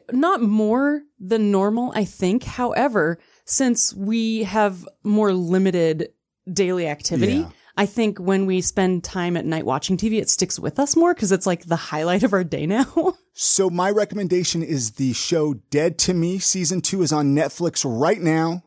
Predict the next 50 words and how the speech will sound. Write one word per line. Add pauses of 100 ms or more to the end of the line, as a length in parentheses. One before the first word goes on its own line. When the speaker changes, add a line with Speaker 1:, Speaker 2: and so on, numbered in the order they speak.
(140)
Speaker 2:
Get
in
there
and
watch
it.
I
haven't
finished
it
yet.
I'm
Speaker 1:
It
Speaker 2:
on,
Speaker 1:
is
Speaker 2:
like,
Speaker 1:
giving
Speaker 2:
episode
Speaker 1:
me
Speaker 2:
five.
Speaker 1:
so
much
anxiety.
It's, (100)
Speaker 2:
Yeah.
Speaker 1:
it's
like,
it's
such
a
gr-,
it's
a
great
show.
Speaker 2:
Yeah.
So
go
Speaker 1:
Yeah.
Speaker 2:
check
it
out.
It's
on
Netflix.
Dead
to
Me
season
two.